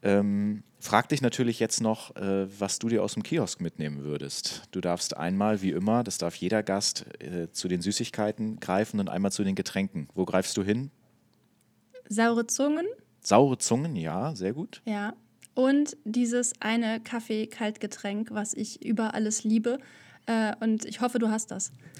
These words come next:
Speaker 1: Was du aber jetzt nicht beim Namen nennen darfst, ne?
Speaker 2: Ich kann's dir zeigen. Diese eine Marke liebe ich über alles.
Speaker 1: Ah, ja,
Speaker 2: Die
Speaker 1: ja.
Speaker 2: wollen aber nicht mit mir kooperieren.
Speaker 1: Da hab ich dann das ganze Lager von voll, muss ich immer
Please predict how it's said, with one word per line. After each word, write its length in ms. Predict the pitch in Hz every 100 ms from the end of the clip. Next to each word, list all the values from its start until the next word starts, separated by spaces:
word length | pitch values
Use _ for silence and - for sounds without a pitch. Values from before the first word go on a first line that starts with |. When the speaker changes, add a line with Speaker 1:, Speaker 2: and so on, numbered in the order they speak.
| -
Speaker 1:
Was 180 | 104 -
du 100 | 101
aber 120 | 95
jetzt 160 | 95
nicht 100 | 101
beim 160 | 95 95
Namen 200 | 101 95
nennen 220 | 85 80
darfst, 320 | 76 73 -
ne? 160 | 90 131 - _ - - - - -
Speaker 2:
Ich 80 | -
kann's 200 | 226 220
dir 100 | 190
zeigen. 260 | - 160 - - - - - - - _ _ _ _ _ _ _ _ -
Diese 220 | - 262 254
eine 180 | 240
Marke 300 | 226 220 220 214
liebe 220 | 233 226
ich 80 | -
über 160 | 214 196
alles. 200 | 165 87
Speaker 1:
Ah, 340 | 92 90 85
ja, 180 | 78 73
Speaker 2:
Die 40 | 233
Speaker 1:
ja. 60 |
Speaker 2:
wollen 220 | 254 320
aber 180 | 294 240
nicht 200 | 262 320
mit 100 | 311
mir 140 | 269 269
kooperieren. 800 | 285 262 220 202 220 190 208 - -
Speaker 1:
Da 120 | 85
hab 80 | 85
ich 80 | 90
dann 200 | 90 87
das 200 | 85 -
ganze 200 | 95 92
Lager 320 | 90 95 87
von 180 | 78 80
voll, 260 | - 80 80
muss 160 | 82
ich 140 | 82 78
immer 300 | 82 80